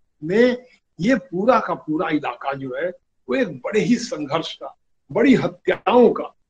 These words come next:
बहुत ही, जिसे कहा जाए, बहुत ही दुखद स्थितियों को फेस करता है नाइनटीन फ़ोर्टी फ़ाइव से नाइनटीन सेवेंटी फ़ाइव के बीच का,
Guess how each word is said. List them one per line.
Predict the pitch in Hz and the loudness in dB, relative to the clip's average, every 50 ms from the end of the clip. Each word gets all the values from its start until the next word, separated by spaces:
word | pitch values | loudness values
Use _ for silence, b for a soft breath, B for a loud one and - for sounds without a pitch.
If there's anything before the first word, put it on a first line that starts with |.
| _ _ _ _ _ | _ _ _ _ _
बहुत | 139 175 160 180 262 269 262 269 - | -12 -8 -2 2 4 4 4 4 4
ही, | 233 277 269 254 214 185 - _ _ _ _ _ _ _ _ _ - | 6 6 6 6 4 2 -6 _ _ _ _ _ _ _ _ _ -4
जिसे | 156 170 165 240 233 | -4 -2 2 2 2
कहा | 233 - - 202 220 | 2 0 -2 -2 0
जाए, | 220 254 240 | 2 2 2
बहुत | 196 156 135 156 147 175 214 214 240 | 0 -2 -4 -4 2 2 4 6 6
ही | 262 | 4
दुखद | 185 156 - 311 - - 247 277 208 | 4 4 -2 -2 0 4 4 4 4
स्थितियों | 185 170 - - 156 151 _ - 147 - | 2 -6 -6 -6 -10 -10 _ -8 -8 -8
को | - - | -8 -12
फेस | - - 294 139 135 - | -14 -10 -10 -10 -10 -10
करता | - 135 - _ - 123 | -18 -20 -20 _ -20 -20
है | - _ _ _ _ _ _ _ _ _ _ - | -20 _ _ _ _ _ _ _ _ _ _ -10
नाइनटीन | 151 156 165 160 156 185 196 180 | -6 -4 -2 -2 -2 -2 -2 -2
फ़ोर्टी | - 160 160 - 156 156 | 2 2 2 2 2 -2
फ़ाइव | 131 139 143 160 175 175 | -2 0 2 2 2 2
से | 165 180 170 | 0 -2 -2
नाइनटीन | 147 139 135 143 139 160 156 - | -2 -2 -4 -6 -8 -12 -14 -8
सेवेंटी | - 143 139 135 131 | -8 -6 -6 -8 -12
फ़ाइव | - - 135 135 127 _ | -10 -10 -10 -10 -10 _
के | _ _ | _ _
बीच | _ _ _ - | _ _ _ -16
का, | - 156 - _ | -14 -14 -14 _